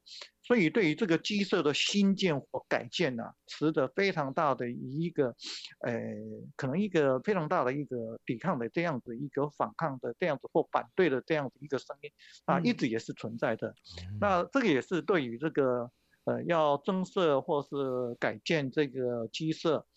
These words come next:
Speaker 1: 那这个来增加这个，呃，鸡，
Speaker 2: 嗯。
Speaker 1: 这个蛋鸡啦，或者是这个鸡蛋的一个供应量呢，也碰到，呃，一些困难了哈。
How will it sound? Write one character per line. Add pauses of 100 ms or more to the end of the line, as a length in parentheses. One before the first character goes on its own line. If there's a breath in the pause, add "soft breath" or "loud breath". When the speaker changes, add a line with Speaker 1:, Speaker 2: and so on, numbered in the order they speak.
(300 loud breath)
Speaker 1:
那
这
个
来
增
加
这 (120)
个， (320)
呃，
鸡，
Speaker 2:
嗯。
Speaker 1:
这
个
蛋
鸡
啦，
或
者
是 (180)
这
个
鸡
蛋
的
一
个
供
应
量
呢， (340 loud breath)
也
碰
到，
呃， (480)
一
些
困
难
了
哈。